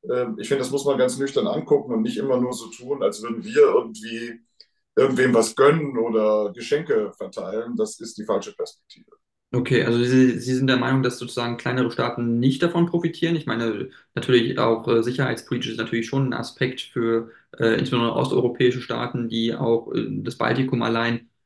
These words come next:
Speaker 2: ähm, ist ja die E U auch eine Sicherheitsperspektive oder auch, auch Finnland zum Beispiel. Das gibt ja auch ganz viel Struktur diesen Staaten, die sie sonst vielleicht nicht so bekommen.
Speaker 1: Ja, da-, das ist so. Ich glaub auch, dass auch Finnland oder, ähm, Estland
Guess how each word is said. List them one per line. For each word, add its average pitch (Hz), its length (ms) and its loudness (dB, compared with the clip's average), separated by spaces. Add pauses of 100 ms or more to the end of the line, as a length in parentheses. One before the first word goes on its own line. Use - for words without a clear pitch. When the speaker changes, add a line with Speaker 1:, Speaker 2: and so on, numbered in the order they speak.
Speaker 2:
ähm, 117 300 2
ist 127 100 0
ja - 80 6
die 117 300 0
E 131 40 0
U 120 160 0
auch 123 180 2
eine 135 100 0
Sicherheitsperspektive 113 1600 -2
oder 113 240 -2
auch, 113 140 -4
auch - 200 -6
Finnland 120 420 0
zum 113 160 -4
Beispiel. 113 600 -4 (180)
Das - 240 -4
gibt 127 180 2
ja 110 100 2
auch 113 140 0
ganz 120 200 -2
viel 120 260 -2
Struktur - 460 4
diesen 113 200 0
Staaten, 117 360 -4
die 113 80 -4
sie 113 60 -4
sonst 117 200 -4
vielleicht 113 220 -4
nicht 113 120 -8
so 123 100 -6
bekommen. 131 460 -4 (1160)
Speaker 1:
Ja, 107 220 0
da-, 110 160 4
das 104 240 2
ist - 160 -2
so. 185 280 6
Ich - 120 -8
glaub - 200 0
auch, 117 160 0
dass 117 180 -2
auch 110 160 -4
Finnland 185 500 -4
oder, 107 720 2
ähm, 98 580 -4
Estland 139 640 0